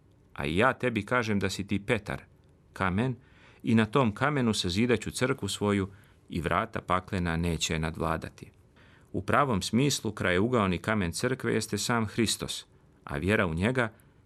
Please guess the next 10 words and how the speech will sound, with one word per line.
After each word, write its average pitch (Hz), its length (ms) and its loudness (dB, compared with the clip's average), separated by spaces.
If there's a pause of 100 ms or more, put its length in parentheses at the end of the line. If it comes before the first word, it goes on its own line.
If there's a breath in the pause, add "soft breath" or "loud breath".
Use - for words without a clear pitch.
vjera 87 380 2
apostolska, 110 580 -2
postaje 90 440 -2
temelj 110 400 2
duhovnog 92 540 0
zdanja 104 480 0 (400 loud breath)
čije 95 340 4
ime 123 240 2
je 104 80 2
crkva - 540 -4